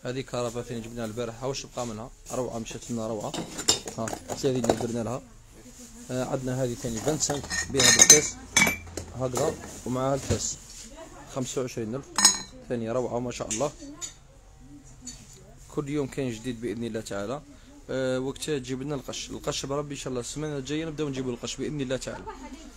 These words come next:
القش السمانه الجايه باذن الله نبداو نفرغوا القش باذن الله تعالى. لي كوفر كانابلي ها واش قعد لنا، بقاو دو كولور لي كوفر كانابلي، قعدت لنا ال-، الكولور هذه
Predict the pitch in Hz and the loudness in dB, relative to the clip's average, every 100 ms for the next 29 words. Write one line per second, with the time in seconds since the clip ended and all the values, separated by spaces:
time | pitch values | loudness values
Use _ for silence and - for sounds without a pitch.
0 | - - 123 120 175 - - - - - | -16 -6 -2 2 2 0 -4 -14 -10 -4
1 | - 147 151 151 135 147 139 131 135 160 | -2 2 2 2 2 2 2 2 2 2
2 | 147 151 185 - - - - - 147 147 | 2 4 2 0 -12 -12 -10 -2 0 4
3 | 170 147 165 170 156 117 - - - - | 4 4 4 4 2 0 -4 -6 -12 -16
4 | - - 127 151 165 151 165 175 151 120 | -16 -8 -2 0 0 0 0 2 0 -2
5 | 104 - - - - - - 147 151 170 | -6 -10 -12 -12 -12 -12 -2 0 0 0
6 | 165 156 156 156 160 156 202 220 214 - | -2 0 2 2 2 2 2 0 -4 -4
7 | 127 147 170 - 143 147 151 139 117 - | 0 4 6 4 0 0 2 0 0 -4
8 | - - - - 160 147 180 - 180 147 | -8 -8 -2 8 8 8 4 8 8 6
9 | - - - 147 156 180 170 165 175 170 | 2 -6 -2 0 6 6 6 4 6 6
10 | - 120 - - - - 151 156 - 165 | 2 -4 -12 -14 -14 -2 4 4 4 2
11 | 156 131 - - - - 143 147 135 - | 4 2 -2 -12 -10 -2 4 6 4 8
12 | 180 165 110 - - - - - 131 147 | 10 10 8 2 -8 -8 -8 -4 4 8
13 | 143 170 | 8 6